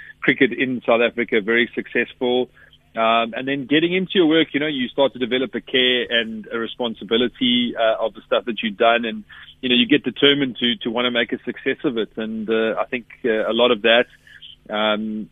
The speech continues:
you know, on, on, on an, on an individual basis and, and wanting to make a success of it. And then also, you know, building the relationships within the organisation and, and, and becoming a part of something and wanting to make it something great has certainly played a role in me,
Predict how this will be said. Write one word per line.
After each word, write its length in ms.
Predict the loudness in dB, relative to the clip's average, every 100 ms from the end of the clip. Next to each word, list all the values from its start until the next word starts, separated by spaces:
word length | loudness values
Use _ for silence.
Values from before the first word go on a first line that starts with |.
| _ _ -12
you 100 | -8
know, 240 | -4 -4
on, 80 | -4
on, 240 | -4 -4 -4
on 140 | -6 -6
an, 100 | -4
on 80 | -2
an 80 | 0
individual 400 | 2 2 4 4
basis 460 | 4 2 0 -8 -4
and, 200 | -4 -2
and 360 | -6 -6 -8 -8
wanting 340 | -6 -2 -4 0
to 60 |
make 160 | -2 -2
a 80 | -4
success 300 | -6 -2 0
of 100 | 0 2
it. 100 | 2
And 100 | 2
then 140 | 0
also, 420 | 0 2 4 4 0 -16 -20 _
you 80 | -2
know, 60 | -2
building 340 | 2 2 2
the 80 | 0
relationships 540 | 0 2 0 -2 -8 -8
within 240 | -10 -8
the 120 | -6
organisation 840 | -6 -6 -6 -8 -4 -4 -4 -6 -8
and, 160 | -8 -10
and, 320 | -8 -8 -6
and 100 | -6
becoming 380 | -6 -2 0 0
a 60 |
part 260 | 2 4 4
of 100 | 2
something 340 | -4 -4 -4 -4
and 100 | -6
wanting 220 | -6 -8
to 60 | -4
make 220 | -4 -4
it 80 | -4
something 240 | -4 -4
great 320 | 2 4 4 0 -20 -20 -20 -4
has 100 | -4 0
certainly 300 | -2 0 0
played 180 | 2 0
a 60 |
role 280 | 2 2 2
in 140 | -2 -4
me, 300 | -6 -8